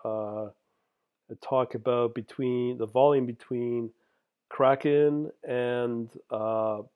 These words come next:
Binance. So let's get to that. Uh, before I get started, I wanna show you a couple things. Um, mostly, if you're into this stuff, just come over to quantlabs dot net,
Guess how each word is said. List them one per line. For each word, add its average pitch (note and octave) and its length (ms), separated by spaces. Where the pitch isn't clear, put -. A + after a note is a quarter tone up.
Binance. - 680
So A#2 540
let's C#3 400
get - 280
to C#3 140
that. A#2 500
Uh, B2 160
before A#2+ 400
I B2 40
get A2+ 200
started, A2+ 320
I - 20
wanna D3+ 220
show - 260
you A2+ 160
a G#2 60
couple - 420
things. G2+ 560
Um, C3+ 680
mostly, D3 880
if C3 240
you're C3+ 140
into E3 140
this C#3+ 220
stuff, C3 380
just - 160
come D3 160
over D3 100
to C3+ 80
quantlabs B2+ 500
dot A#2+ 220
net, A#2+ 320